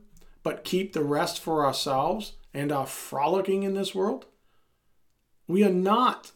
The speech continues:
to invest our precious resources, beginning with ourselves,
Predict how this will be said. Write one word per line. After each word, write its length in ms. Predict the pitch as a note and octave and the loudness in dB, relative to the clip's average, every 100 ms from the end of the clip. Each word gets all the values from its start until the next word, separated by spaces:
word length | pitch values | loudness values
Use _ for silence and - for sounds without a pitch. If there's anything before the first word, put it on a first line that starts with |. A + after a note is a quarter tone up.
| - | -6
to 200 | F#3+ F#3 | 0 2
invest 500 | D#3+ D#3+ F#3 F3 - | 2 2 0 0 -6
our 180 | D#3+ E3 | -6 -6
precious 580 | - F3 F3 G3 E3+ | -4 -4 -2 -4 -6
resources, 1000 | - C#3 E3 G3+ - D#3+ C3+ - A2 A2 _ _ - | -8 -4 -2 -2 -2 -2 -4 -6 -10 -12 _ _ -12
beginning 380 | B2 D3 F#3+ | -6 -2 0
with 140 | G3 G3+ | 0 2
ourselves, 640 | G3+ - - C4+ - - | 2 0 -2 -4 -6 -16